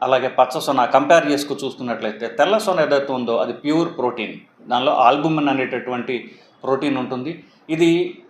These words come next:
ఆ, అతి తేలికగా అరిగిపోయేటటువంటి, సింపుల్గా అరిగే, సింపుల్, ఆ, వెయిట్, లోయెస్ట్ వెయిట్ ఉన్నటువంటి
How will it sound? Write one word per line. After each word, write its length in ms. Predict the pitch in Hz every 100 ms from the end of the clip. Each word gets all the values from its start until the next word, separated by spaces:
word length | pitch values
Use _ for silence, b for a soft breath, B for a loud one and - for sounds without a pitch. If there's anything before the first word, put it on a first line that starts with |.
| _ -
ఆ, 480 | 135 117 107 104 95 - - _ _ _ _ _ -
అతి 200 | 147 190
తేలికగా 760 | - 165 190 202 190 165 165 -
అరిగిపోయేటటువంటి, 1200 | 131 160 175 170 143 143 139 127 127 117 117 120
సింపుల్గా 840 | - 160 175 180 170 151 156 156 -
అరిగే, 520 | 123 135 151 151 -
సింపుల్, 560 | - 170 185 180 165 -
ఆ, 100 | 135
వెయిట్, 540 | 117 113 175 220 120 113
లోయెస్ట్ 440 | 135 170 175 -
వెయిట్ 300 | 120 160 180
ఉన్నటువంటి 680 | 147 139 123 120 110 110